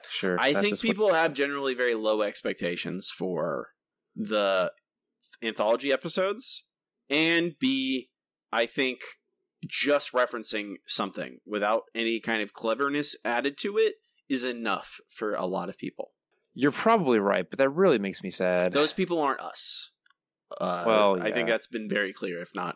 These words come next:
Speaker 2: by most, for most people by now. Um, so we have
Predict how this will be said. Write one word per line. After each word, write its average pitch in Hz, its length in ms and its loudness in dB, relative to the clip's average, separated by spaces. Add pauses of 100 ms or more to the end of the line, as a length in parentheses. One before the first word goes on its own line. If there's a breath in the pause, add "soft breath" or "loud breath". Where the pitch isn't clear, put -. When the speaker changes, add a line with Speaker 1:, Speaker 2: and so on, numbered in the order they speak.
Speaker 2:
by 95 160 -4
most, 90 300 -6
for 110 120 -2
most 101 200 -4
people 101 160 -6
by 80 160 -8
now. 82 160 -6 (500 loud breath)
Um, 110 400 0
so 147 240 4
we 156 140 2
have 156 380 2